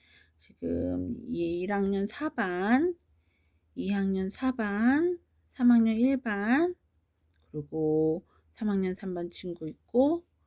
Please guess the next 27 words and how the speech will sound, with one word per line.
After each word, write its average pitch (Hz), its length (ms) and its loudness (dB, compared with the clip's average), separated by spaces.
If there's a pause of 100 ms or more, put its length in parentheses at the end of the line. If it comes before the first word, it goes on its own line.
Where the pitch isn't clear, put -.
(260)
그다음에 165 400 -8
사 - 160 -18
학년 180 220 -20
이 160 120 -20
반 - 180 -12
친구 - 300 -20
이렇게 - 280 -20
있습니다. - 340 -20 (680)
그럼 220 140 0
몇 165 160 2
명이죠? 180 480 0 (380)
하나, 160 800 -8
둘, 226 640 2
셋, - 300 -8
넷, 247 880 0 (260)
다섯, - 600 -4 (260)
여섯 160 340 -2
명이 349 280 6
와 208 140 2
있어야 - 340 -6
돼요. - 180 -14 (460)
자, 196 160 -4
그럼 185 260 -2
저희 185 320 2
반 170 640 2
시간표를 220 560 -4
보면, 269 500 2